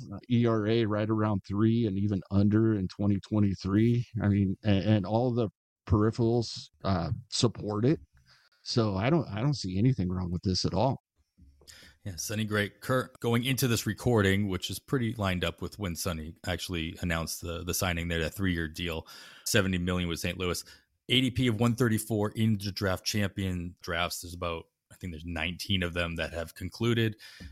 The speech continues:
Speaker 2: ranging between a hundred and three and one seventy-three. So obviously there's some fluctuation there.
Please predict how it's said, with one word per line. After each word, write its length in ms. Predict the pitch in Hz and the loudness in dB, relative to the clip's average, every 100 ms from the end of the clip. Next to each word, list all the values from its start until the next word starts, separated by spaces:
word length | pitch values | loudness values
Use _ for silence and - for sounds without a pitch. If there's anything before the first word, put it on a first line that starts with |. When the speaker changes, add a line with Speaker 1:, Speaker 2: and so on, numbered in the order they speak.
| - | -2
Speaker 2:
ranging 380 | 104 131 113 101 | 0 2 2 2
between 240 | 101 107 | 2 2
a 60 | 87 | 2
hundred 300 | 110 110 95 | 2 2 0
and 100 | 92 | 0
three 140 | 104 | 0
and 80 | 95 | 2
one 120 | 92 | 2
seventy-three. 520 | - 82 80 85 76 | 0 -2 -4 -10 -8
So 300 | - 98 90 - | -4 -4 -4 -2
obviously 500 | 110 117 107 113 104 | 0 2 0 0 0
there's 200 | 95 - | 0 -2
some 100 | 101 | -6
fluctuation 720 | 107 - - 92 90 92 85 | -4 -4 -4 -4 -4 -4 -4
there. 340 | 90 90 85 | 0 0 -2